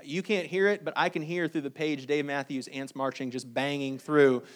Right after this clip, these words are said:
the subpar, uh, sound system that's in there. And the person, uh, in the, in the middle there, out of the sun, that's Kyra right there. That's Kyra Crotella. Not Kyra Wong, Kyra Crotella.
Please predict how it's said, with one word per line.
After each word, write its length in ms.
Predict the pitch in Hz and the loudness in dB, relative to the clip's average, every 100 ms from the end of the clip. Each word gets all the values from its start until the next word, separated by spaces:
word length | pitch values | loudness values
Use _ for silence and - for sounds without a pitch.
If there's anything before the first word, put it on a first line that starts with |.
| - - | -20 -8
the 60 | - | -2
subpar, 720 | 143 - 208 165 160 147 151 | 2 4 4 6 6 6 4
uh, 220 | 147 131 | 2 2
sound 320 | 127 165 147 139 | 2 -2 -2 -2
system 260 | 139 - | -6 -4
that's 200 | 131 127 | -4 -4
in 160 | 147 143 | -6 -6
there. 200 | 131 123 - - _ | -4 -6 -10 -20 _
And 140 | 160 175 | -4 -2
the 60 | |
person, 520 | 165 247 247 233 196 190 | 6 6 6 2 0 0
uh, 320 | 170 170 160 - _ - | 4 4 4 0 _ -4
in 180 | 202 220 | 0 4
the, 280 | 190 185 190 | 2 2 -2
in 100 | 185 | -2
the 60 | |
middle 280 | 175 240 214 | 4 8 8
there, 220 | 175 170 | 6 6
out 140 | 170 175 | 6 4
of 60 | |
the 40 | 165 | 2
sun, 180 | 196 | 0
that's 200 | 165 214 | 2 2
Kyra 340 | - 180 135 117 | 2 2 4 2
right 160 | 113 - | -4 -8
there. 120 | - | -2
That's 260 | 175 185 - | 2 2 4
Kyra 320 | 190 170 156 | 4 8 6
Crotella. 520 | 156 185 175 143 117 | 4 2 6 6 6
Not 180 | 139 175 | 2 4
Kyra 260 | 220 202 190 | 8 10 12
Wong, 260 | 175 147 | 10 8
Kyra 260 | 147 165 156 | 6 6 6
Crotella. 560 | 160 - 190 127 123 | 4 6 8 8 4